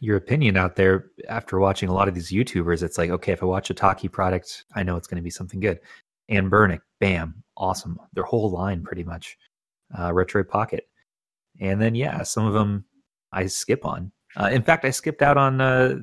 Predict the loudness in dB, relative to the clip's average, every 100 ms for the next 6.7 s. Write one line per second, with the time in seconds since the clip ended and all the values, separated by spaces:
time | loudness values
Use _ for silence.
0 | -10 -4 0 2 2 0 -2 2 2 4
1 | 2 2 0 -4 -6 -8 -10 _ _ -4
2 | -4 -6 -16 -2 2 2 0 -4 -12 -6
3 | -2 0 2 0 -4 _ -20 _ _ _
4 | _ -4 -2 -2 -2 -2 2 2 4 0
5 | 0 0 -2 -2 -2 -2 -6 -6 -8 -12
6 | -6 -2 -2 -2 -2 -4